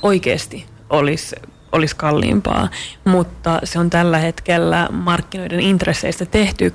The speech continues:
keinotekoisen halvaksi esimerkiksi maataloustukien ja muiden sellaisien avustuksella, ö, koska tällä hetkellä vielä on just se, että no hei, että N S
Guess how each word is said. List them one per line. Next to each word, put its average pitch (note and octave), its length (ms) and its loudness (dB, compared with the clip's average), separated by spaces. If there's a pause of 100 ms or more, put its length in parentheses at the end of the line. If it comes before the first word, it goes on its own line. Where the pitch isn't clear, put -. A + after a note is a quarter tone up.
keinotekoisen F#3 680 2
halvaksi E3+ 680 0 (300)
esimerkiksi D#3+ 600 0
maataloustukien D#3+ 800 0
ja E3+ 80 2
muiden E3+ 640 0
sellaisien - 440 -2
avustuksella, - 800 0 (840)
ö, - 60 -4 (480)
koska F3 260 0
tällä E3+ 240 2
hetkellä E3+ 340 0
vielä F3 200 2
on F3 140 2
just E3 160 0
se, F3 120 0
että E3+ 180 0
no G#3+ 120 6
hei, G3+ 260 4
että F3+ 320 0 (880)
N D#3+ 240 2
S - 80 -2